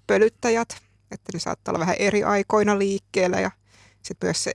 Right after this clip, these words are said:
hedelmän muoto tulee täydellisemmäksi, kun sitä pölyttää niinku erilaiset hyönteiset. Et ei siinä ainakaan mitään estettä, ettei voi samalla tontilla olla. Ei mulle ainakaan tuu mieleen mitään semmoista.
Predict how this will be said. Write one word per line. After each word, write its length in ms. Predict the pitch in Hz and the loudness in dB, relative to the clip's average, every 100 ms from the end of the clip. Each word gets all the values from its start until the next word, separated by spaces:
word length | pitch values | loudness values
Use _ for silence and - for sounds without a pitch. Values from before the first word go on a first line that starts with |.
| 185 | 0
hedelmän 400 | 185 180 175 190 | 2 4 4 4
muoto 340 | 196 185 175 202 | 4 4 4 2
tulee 280 | 202 202 | 4 4
täydellisemmäksi, 840 | 208 196 202 208 220 254 240 240 - | 4 2 4 4 2 0 -6 -6 -6
kun 120 | - | -8
sitä 180 | - 214 | -8 -4
pölyttää 460 | 202 180 175 - - | 0 0 -2 -2 -2
niinku 200 | 226 - | -2 -4
erilaiset 600 | 175 - - 226 226 - | -2 -2 -2 -2 -6 -4
hyönteiset. 640 | 214 208 208 220 226 233 - _ _ _ _ _ - _ _ _ - | -4 -2 -2 -2 -4 -8 -20 _ _ _ _ _ -20 _ _ _ -20
Et 100 | - | -6
ei 160 | 196 | -4
siinä 200 | 170 185 | -2 0
ainakaan 280 | 185 190 185 | 0 0 2
mitään 280 | 185 190 185 | 2 2 2
estettä, 560 | 180 175 170 - - 139 - | 0 0 -2 -4 -4 -4 -6
ettei 300 | 170 - 180 | -8 -4 -2
voi 120 | 185 | -2
samalla 440 | - 202 202 208 | -2 -4 -2 -2
tontilla 460 | 214 208 196 214 208 | -2 -4 -4 -4 -4
olla. 320 | - 214 220 233 _ _ _ _ _ _ _ _ _ _ _ _ | -2 -2 -2 -6 _ _ _ _ _ _ _ _ _ _ _ _
Ei 60 | 196 | -10
mulle 180 | 180 190 | -6 -4
ainakaan 360 | 190 190 190 | -4 -2 -2
tuu 120 | 185 202 | 0 0
mieleen 420 | 214 208 220 220 | 2 0 0 -2
mitään 300 | 220 240 220 | -2 0 0
semmoista. 480 | 214 220 226 214 - | 0 -4 -4 -6 -8